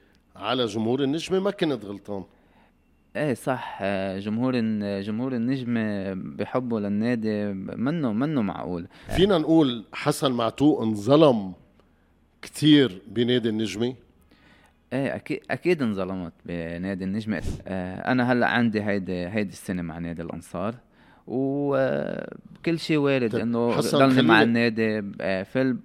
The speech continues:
Speaker 2: فهيدا، هيدا
Speaker 1: طب
Speaker 2: الموضوع دايمًا بنتركه لقدام. أنا واحد من الناس وقت ما كنت شوف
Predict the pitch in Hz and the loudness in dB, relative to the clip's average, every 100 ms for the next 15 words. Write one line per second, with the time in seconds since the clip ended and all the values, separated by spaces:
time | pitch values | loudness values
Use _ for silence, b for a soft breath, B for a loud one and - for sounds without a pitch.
0 | - - 147 160 156 143 156 151 139 135 | -8 0 4 4 6 4 6 2 2 2
1 | 139 143 127 135 139 127 127 131 107 117 | 4 4 4 2 2 2 0 -2 0 0
2 | 104 90 101 98 95 - - 117 113 104 | 0 0 -2 -4 -6 -10 -4 -2 -2 -2
3 | 110 101 82 90 90 98 101 80 - 92 | -4 -6 -8 -8 -6 -6 -6 -8 -8 -8
4 | - 95 92 _ _ b b b b - | -8 -8 -8 _ _ b b b b -6
5 | 107 - | -4 -4